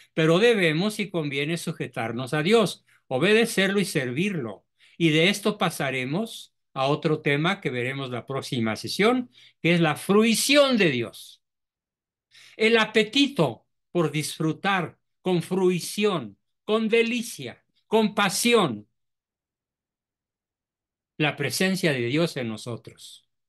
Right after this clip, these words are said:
Que Él se digne concedérnoslo, es mi oración para todo el grupo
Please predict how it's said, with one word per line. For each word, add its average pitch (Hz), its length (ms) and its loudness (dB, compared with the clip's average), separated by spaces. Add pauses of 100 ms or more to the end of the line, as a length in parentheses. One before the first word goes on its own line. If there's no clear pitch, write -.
(1120)
Que 147 240 2
Él 170 80 2
se 160 220 0
digne 147 400 0
concedérnoslo, 170 1120 -2 (240)
es 147 200 -2
mi 147 100 -2
oración 131 540 0
para 123 280 -4
todo 123 220 -4
el 110 120 -6
grupo 180 540 -4